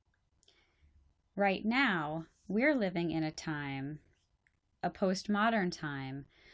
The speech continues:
where we're shifting how we see the world. It's more of a, what I would call a both and. And this, a lot of times, um, can be attributed to the shift in science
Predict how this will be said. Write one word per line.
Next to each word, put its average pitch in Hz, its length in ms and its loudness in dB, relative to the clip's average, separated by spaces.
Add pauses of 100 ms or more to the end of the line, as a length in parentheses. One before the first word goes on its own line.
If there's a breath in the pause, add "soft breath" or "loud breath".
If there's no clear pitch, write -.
(160 soft breath)
where 202 200 6
we're 190 160 2
shifting 175 680 0
how 170 240 2
we 165 160 0
see 160 240 -4
the 156 140 -6
world. 151 520 -2 (960 soft breath)
It's 190 380 -2
more 202 300 4
of 190 160 2
a, 160 360 2
what 190 140 0
I 180 140 4
would 170 180 0
call 170 240 0
a 156 80 0
both 165 460 4
and. 139 600 -6 (520 soft breath)
And 214 200 4
this, 349 220 4
a 220 60 0
lot 180 240 0
of 165 100 -6
times, 160 640 -4 (140)
um, 160 400 -10 (640)
can 277 280 8
be 269 120 8
attributed 190 720 2
to 165 600 0 (240)
the 214 100 4
shift 226 400 -2
in 185 140 2
science - 800 -2